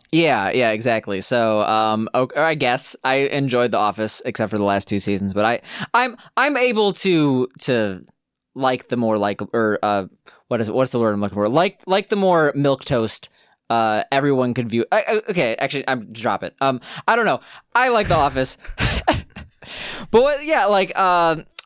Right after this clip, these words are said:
all the Adult Swim shit is going on, uh, H B O Max, so I'm not surprised. I think it's, like, H B O Max, and then, like, after ninety days, it's able to be syndicated or, like, put in theaters or something like that. It's, like, an exclusivity clause. But, um, I, I like the Aqua Teen Hunger Force movie. I remember that movie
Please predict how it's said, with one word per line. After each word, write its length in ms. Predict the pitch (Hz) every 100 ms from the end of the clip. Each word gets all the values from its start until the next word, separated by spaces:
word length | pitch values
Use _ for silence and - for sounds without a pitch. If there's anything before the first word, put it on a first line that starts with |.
| -
all 160 | 190
the 100 | 226
Adult 240 | 196 170 156
Swim 160 | 160
shit 160 | 143 131
is 100 | 120
going 220 | 123 123
on, 220 | 120 113 110
uh, 160 | 113 107
H 200 | 113 127
B 60 |
O 20 | 113
Max, 300 | 107 120 -
so 40 |
I'm 60 | 117
not 140 | 135
surprised. 360 | 151 135 131 -
I 60 | 151
think 140 | 202
it's, 100 | 240
like, 380 | 254 220 - 151 -
H 160 | 180 175
B 80 | 208
O 60 |
Max, 320 | 160 147 151 -
and 180 | 143
then, 140 | 143 139
like, 140 | 131 120 -
after 240 | 135 147
ninety 320 | 135 131 127
days, 320 | 113 113 123 131
it's 180 | 113 -
able 240 | 123 117
to 80 | 107
be 80 | 113
syndicated 580 | - 113 110 117 113 110
or, 140 | 107
like, 180 | 107 101
put 160 | 123 110
in 100 | 110
theaters 360 | 107 110 113
or 20 |
something 220 | 107 113 117
like 160 | 117
that. 240 | 120 117 101
It's, 100 | 117
like, 140 | 117
an 60 | 110
exclusivity 680 | - 120 - 113 117 127
clause. 260 | 131 139 139 - - - -
But, 180 | 202 208
um, 380 | 208 202 202 190
I, 320 | 165 202 262 - -
I 200 | 175 339
like 400 | 170 135 156 -
the 80 | 151
Aqua 280 | 131 131 -
Teen 140 | 135
Hunger 240 | 131 131
Force 240 | 131 151 160
movie. 360 | 160 160 160
I 120 | - 143
remember 600 | 202 240 226 220 185 156
that 220 | 139 -
movie 520 | 160 151 151 139 -